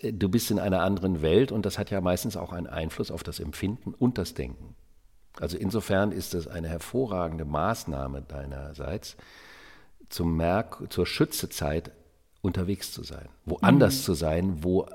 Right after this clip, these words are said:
Speaker 1: durch das Woanderssein die Perspektive auf das eigene Fühlen, Denken und Handeln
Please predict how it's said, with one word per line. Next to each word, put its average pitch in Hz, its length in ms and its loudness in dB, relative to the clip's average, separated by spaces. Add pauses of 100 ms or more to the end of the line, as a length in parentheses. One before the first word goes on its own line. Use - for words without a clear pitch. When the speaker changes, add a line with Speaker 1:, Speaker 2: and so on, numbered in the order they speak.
(160)
Speaker 1:
durch 98 300 2
das - 260 -2
Woanderssein 85 720 0
die 78 80 -6
Perspektive 85 800 -2
auf - 180 -4
das - 180 -4
eigene 82 360 -4
Fühlen, 90 480 0
Denken 85 340 0
und 80 220 -6
Handeln 90 480 0